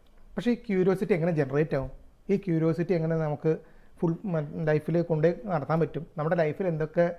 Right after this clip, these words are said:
ഈ ക്യൂരിയോസിറ്റി കൊണ്ട് നേടാൻ പറ്റും എന്നുള്ള കാര്യം നമ്മൾ ചർച്ച ചെയ്യണമെങ്കിൽ ഫസ്റ്റ് ബോർഡത്തെ കുറിച്ച് അറിയണം.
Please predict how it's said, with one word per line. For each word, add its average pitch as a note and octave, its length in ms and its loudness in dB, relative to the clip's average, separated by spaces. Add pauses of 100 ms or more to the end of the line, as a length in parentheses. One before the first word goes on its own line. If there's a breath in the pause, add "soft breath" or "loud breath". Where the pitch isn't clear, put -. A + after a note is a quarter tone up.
(320 loud breath)
ഈ E3+ 40 -4
ക്യൂരിയോസിറ്റി E3+ 480 0
കൊണ്ട് E3+ 200 2
നേടാൻ D3+ 280 2
പറ്റും D3 280 -6 (160)
എന്നുള്ള G3+ 300 0
കാര്യം D#3+ 340 0 (240)
നമ്മൾ D3+ 300 -4 (220)
ചർച്ച - 240 -4
ചെയ്യണമെങ്കിൽ C3 380 -6 (840 soft breath)
ഫസ്റ്റ് F#3 320 -8
ബോർഡത്തെ D#3+ 460 0
കുറിച്ച് D3+ 220 -4
അറിയണം. A#2 240 -6